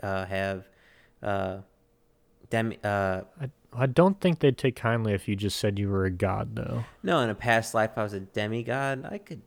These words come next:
Speaker 1: sorta see that. I can, I mean, to say that you're a god would mean to, that gods can die, which n-, they don't want to admit. But a demigod?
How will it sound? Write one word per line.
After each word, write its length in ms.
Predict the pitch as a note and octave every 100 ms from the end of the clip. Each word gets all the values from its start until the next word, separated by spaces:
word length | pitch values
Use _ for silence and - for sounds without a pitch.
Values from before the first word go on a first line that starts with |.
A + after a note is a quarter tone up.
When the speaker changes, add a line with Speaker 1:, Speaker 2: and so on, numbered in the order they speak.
| _
Speaker 1:
sorta 600 | - - - F2+ F2+ F#2
see 300 | - G2+ G2
that. 460 | G2+ A2 C#3 C#3+ _ _ _ _ _ _ _ _ _ _ _ _ -
I 100 | F#3
can, 220 | G#2 - _ _
I 120 | B2
mean, 300 | B2+ B2+ A2+ -
to 100 | -
say 220 | A#2+ D3
that 140 | C3 A2+
you're 180 | A#2 A2
a 60 |
god 720 | G#2+ G#2+ G#2+ G#2+ G2 F#2+ G2+ G2+ _
would 180 | A2+ G#2 -
mean 220 | A2+ A2 G2+
to, 100 | G#2
that 220 | G2+ G2
gods 280 | G#2+ G#2 G2
can 220 | - G2
die, 520 | G#2 G2+ F#2+ F2+ F#2+ -
which 260 | A2 - - -
n-, 240 | G#2+ G#2 - _
they 300 | - F#2+ G#2+
don't 200 | G2+ G2+
want 180 | G2+ F#2+
to 140 | -
admit. 520 | F#2+ G2 G#2 F#2+ - - _ _ _ _ _ _
But 220 | G#2+ G2+ -
a 60 |
demigod? 840 | G#2 B2+ F#3 A3 A#2 A#3+ A#3+ A#2 C#3+